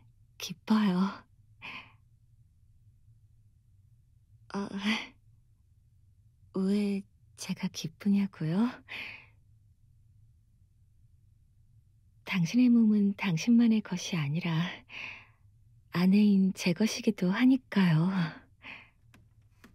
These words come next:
하지만 이렇게 자세히 보니 크고 작은 흉터가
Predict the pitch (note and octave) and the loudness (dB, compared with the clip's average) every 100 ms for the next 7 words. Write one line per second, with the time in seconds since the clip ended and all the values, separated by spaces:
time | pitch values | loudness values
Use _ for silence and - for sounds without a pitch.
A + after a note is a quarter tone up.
0 | _ _ _ _ - - - A3+ A3+ A3 | _ _ _ _ -20 -16 -2 4 4 6
1 | G#3 G3+ G3 - - _ _ _ _ _ | 4 2 -4 -18 -20 _ _ _ _ _
2 | - F3+ F#3 - G3+ - F#3 - A3 G#3+ | -4 -2 -2 -2 -4 -2 -4 -2 0 0
3 | - G3 F3+ F3 F3+ - - - - _ | 2 4 6 4 0 -12 -20 -20 -20 _
4 | _ _ _ _ _ - - C4+ C4+ A#3+ | _ _ _ _ _ -14 -6 0 2 2
5 | A#3 A#3+ B3+ B3+ - A#3 F#3+ F#3 F3+ - | 8 8 10 6 2 0 2 2 0 -6